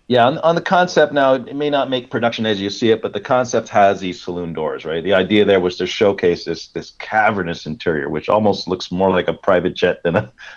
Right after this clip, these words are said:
than a passenger, uh, vehicle. Uh, and that was on purpose. You know, we believe the second row and, uh, should be just as comfortable as the first row. So it really is, is a, something to behold. Uh, then there's the lighting. You know, the lighting of the interior was inspired by the, the front end, the tuning fork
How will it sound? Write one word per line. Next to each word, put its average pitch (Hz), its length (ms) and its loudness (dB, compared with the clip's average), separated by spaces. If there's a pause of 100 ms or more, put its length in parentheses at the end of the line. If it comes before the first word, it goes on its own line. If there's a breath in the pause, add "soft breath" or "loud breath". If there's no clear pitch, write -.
than 90 100 2
a 90 60 2
passenger, 85 580 2
uh, 80 160 4
vehicle. 82 480 0 (380 loud breath)
Uh, 90 260 4 (160)
and 117 100 2
that 147 120 4
was 113 100 2
on 98 120 0
purpose. - 420 -6
You 87 100 -8
know, 80 80 -6
we 95 140 -4
believe 92 280 2
the 82 80 -2
second 92 380 -2
row 85 380 2 (100)
and, 80 300 -6
uh, 76 340 -4
should 87 220 -2
be 85 100 0
just 90 300 0
as 85 100 -4
comfortable 78 400 -4
as 71 60 -4
the 76 80 -6
first 73 320 -4
row. 64 100 -4
So 73 160 -8
it 76 60 -6
really 82 320 2
is, 76 200 0
is 76 220 -4
a, 71 220 2 (180)
something 78 380 -2
to 73 40 2
behold. 71 540 0 (380 loud breath)
Uh, 101 120 4
then 117 280 2
there's 120 180 4
the 101 100 4
lighting. 82 480 2
You 71 60 -8
know, 76 140 -6
the 151 100 2
lighting 170 340 4
of 143 60 0
the 127 80 0
interior 123 320 0
was 101 160 0
inspired 101 600 0
by 90 240 2
the, 85 240 -2
the 92 100 -10
front 98 240 -4
end, 82 180 -2
the 80 60 -8
tuning 98 360 -4
fork 92 440 -2